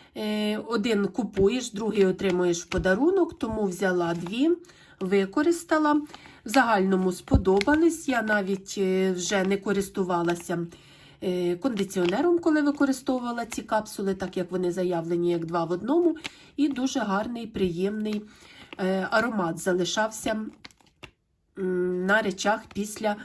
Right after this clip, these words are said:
прання цими капсулами. Також закінчилось у мене ось таке от рідке мило з ароматом орхідеї. Тут у нас об'єм п'ятсот мілілітрів.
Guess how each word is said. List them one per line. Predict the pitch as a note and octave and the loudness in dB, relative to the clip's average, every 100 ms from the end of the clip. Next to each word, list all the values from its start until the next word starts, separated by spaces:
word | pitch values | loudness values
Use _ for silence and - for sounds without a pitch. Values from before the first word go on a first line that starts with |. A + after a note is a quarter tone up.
| - - | -20 -6
прання | G3 F3 F#3 G3+ | 0 2 2 0
цими | - F#3+ G3 | -2 0 0
капсулами. | G3 D#3+ D3 - D#3 C#3+ C#3+ D3 D3 - _ _ _ _ _ _ _ _ _ _ _ _ | -2 -6 -6 -8 -8 -8 -6 -8 -10 -16 _ _ _ _ _ _ _ _ _ _ _ _
Також | A3 - G#3 | -6 -4 -6
закінчилось | G3 G#3 G#3 G3 F3 G3 F3+ F#3 - | -4 -6 -4 -4 -4 -4 -4 -4 -4
у | F#3+ | -2
мене | F3 E3 F3 E3+ | -2 -2 -4 -4
ось | G3+ - | -6 -6
таке | G3 F#3+ E3+ | -10 -8 -6
от | D#3+ E3 | -6 -4
рідке | F#3+ F#3+ G3 D#3+ | -6 -6 -6 -2
мило | E3+ A#3 E4 E4 | -2 0 0 0
з | D#4+ | 0
ароматом | D4+ C#4 C#4 C#4 B3+ | 2 4 2 0 -4
орхідеї. | B3+ C4 C4+ A#3+ A#3+ A#3 A3 | -4 -6 -8 -4 -6 -6 -8
Тут | A3+ G3+ | -8 -6
у | F#3 | -4
нас | F3 E3+ F#3 | -2 -4 -6
об'єм | F3+ F3 F3 E3 | -6 -2 -2 -2
п'ятсот | F#3+ - F3+ D#3+ | -6 -6 -6 -4
мілілітрів. | F3+ E3 E3 F3 C4+ - F4 | -2 0 0 0 -2 -2 -4